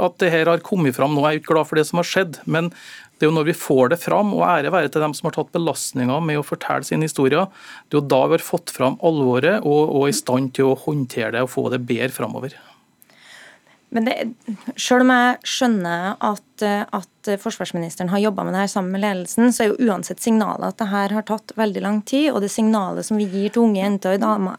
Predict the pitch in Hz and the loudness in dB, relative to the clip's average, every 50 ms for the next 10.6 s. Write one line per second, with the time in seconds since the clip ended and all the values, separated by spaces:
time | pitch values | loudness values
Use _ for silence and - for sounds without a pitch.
0 | - - 208 196 196 202 202 - 214 190 226 220 214 196 185 185 202 214 214 190 | -4 0 0 2 2 2 0 0 0 2 2 2 2 0 0 0 0 -2 0 0
1 | 185 214 254 247 - - - - - - - - 240 220 185 170 175 185 190 208 | 2 2 2 2 0 -6 -14 -14 -16 -10 -2 0 2 2 2 2 0 0 -2 -2
2 | - - 233 185 190 190 185 190 202 226 - - - - 196 202 202 220 233 220 | -2 -4 -4 -4 -2 -2 -2 -4 -4 -6 -6 -6 -2 -2 0 0 0 2 0 0
3 | 214 - - - 180 170 180 - - - 214 214 202 - 254 - - - 175 160 | 0 -2 -4 -2 -2 0 -2 -2 -2 -2 -2 -2 0 -2 -2 -2 -2 -2 -2 -2
4 | 180 196 - - 240 226 220 175 170 175 190 - - - 208 208 208 208 202 - | -2 -4 -4 -2 0 0 2 2 2 0 0 -2 0 2 2 4 4 2 2 2
5 | - 240 240 233 - 262 262 269 262 226 208 202 247 330 294 - - - - - | 4 4 4 4 4 4 4 4 4 4 2 2 2 2 0 -2 -6 -18 -18 -16
6 | - - - - - - _ - 226 233 226 220 220 226 226 226 - - 226 233 | -14 -14 -14 -16 -18 -12 _ 2 4 4 6 6 4 2 2 0 -2 -2 0 2
7 | 233 240 277 262 226 - _ - 185 180 190 214 233 247 226 - - 262 - - | 4 4 4 4 2 0 _ -4 0 0 2 2 0 0 -2 -2 -2 -4 -4 -4
8 | 190 180 - 190 175 170 156 - - 208 208 - - - 226 208 202 208 214 220 | -6 -8 -6 -6 -6 -6 -6 -4 -4 -2 -2 -4 -4 -4 -4 -2 0 0 0 0
9 | 226 - - - 240 220 220 202 190 185 170 165 190 233 247 226 226 214 202 202 | -2 -4 -2 0 2 2 2 0 -2 -4 -2 0 2 4 4 4 2 0 -2 -2
10 | - - 226 - - - 175 170 170 - 208 214 | -6 -8 -10 -8 -6 -4 -4 -4 -2 -2 -2 -4